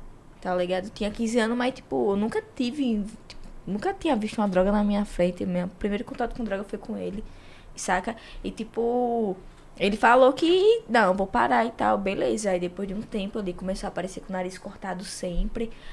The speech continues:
Aí falava que era por conta do Neusoro. Só que, tipo, não era por conta disso. Depois de um tempo que eu fui descobrir, eu era muito inocente, velho. Quinze anos de idade, não sabia o que era o mundo, não sabia o que era a internet,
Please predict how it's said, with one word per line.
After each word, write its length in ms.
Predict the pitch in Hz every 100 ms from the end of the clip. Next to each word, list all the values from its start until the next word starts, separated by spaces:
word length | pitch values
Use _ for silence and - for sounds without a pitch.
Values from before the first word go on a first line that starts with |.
| -
Aí 160 | - 180
falava 360 | 185 185 190 185
que 80 |
era 100 | 185 185
por 100 | -
conta 180 | 202 190
do 80 |
Neusoro. 800 | 202 196 202 - 190 180 180 240 - - - - -
Só 200 | - 214
que, 120 | 226
tipo, 240 | 269 294 311
não 160 | 403 539
era 100 | 415
por 140 | 285 -
conta 280 | 214 214 202
disso. 360 | 185 180 - 175
Depois 300 | 180 185 254
de 60 |
um 40 | 311
tempo 180 | 320 311
que 100 | 330
eu 40 |
fui 80 | 349
descobrir, 380 | - - 339 277
eu 40 |
era 140 | 247 269
muito 220 | 302 -
inocente, 520 | 523 494 - 226 208
velho. 140 | 190 175
Quinze 280 | 233 247 311
anos 160 | 294
de 60 | 277
idade, 440 | 226 190 196 240 - - - - - - -
não 140 | 214 254
sabia 320 | 311 254 240
o 40 |
que 120 | 247 262
era 120 | 233
o 40 |
mundo, 240 | 214 220 220
não 100 | 226
sabia 300 | 247 214 214
o 20 |
que 100 | 254
era 80 | 208
a 60 |
internet, 640 | 226 214 208 175 170 -